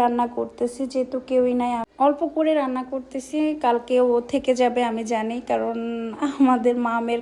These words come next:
খাওয়া দেখলে আমার হাজব্যান্ডই হাসে, যেই দেখবে সেই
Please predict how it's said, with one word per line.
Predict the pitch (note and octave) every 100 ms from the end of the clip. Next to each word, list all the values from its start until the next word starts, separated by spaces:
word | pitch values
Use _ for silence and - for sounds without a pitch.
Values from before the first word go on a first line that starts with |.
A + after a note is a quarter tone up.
| -
খাওয়া | C4 A#3 A3+
দেখলে | A3+ A3+ A#3 A#3 A#3 A3+
আমার | A3+ B3+
হাজব্যান্ডই | B3+ A#3+ B3 C4 C4+ C4+ C4
হাসে, | A#3+ - B3+ D4 - C#4+ C4+ G#3+
যেই | A#3+ C#4 C4+
দেখবে | C#4 A#3 C4 C#4+
সেই | C4+ A#3+ B3